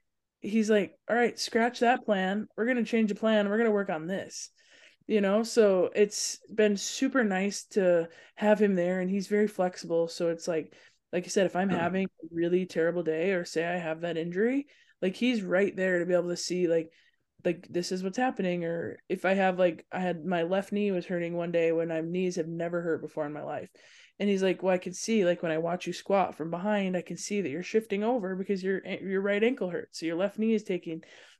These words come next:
Speaker 1: So it's, like, things like that, that he sees now instead of me just being like, "I don't know what's wrong," you know? So,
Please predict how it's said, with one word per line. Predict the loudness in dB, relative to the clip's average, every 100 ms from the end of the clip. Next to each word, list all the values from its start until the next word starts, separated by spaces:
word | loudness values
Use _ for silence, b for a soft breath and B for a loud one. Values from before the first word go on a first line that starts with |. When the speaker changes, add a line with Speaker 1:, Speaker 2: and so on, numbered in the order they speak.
| -4
Speaker 1:
So | -2
it's, | 2
like, | 2 2
things | 2 4
like | 4 2
that, | 0 0 -2 -2
that | -2
he | -2 -4
sees | -4 -4 -2 0 -2 -6 b b b b b -18
now | -6 4 6 6 6 6 4
instead | 2 4 6 6
of | 4
me | 0 0
just | -2 -2
being | 0
like, | 0 2
"I | 4
don't | 4
know | 4
what's | 0 -4
wrong," | -12 -14 -20 _ _
you | 0 2
know? | 2 -2 B B B B
So, | 6 8 8 6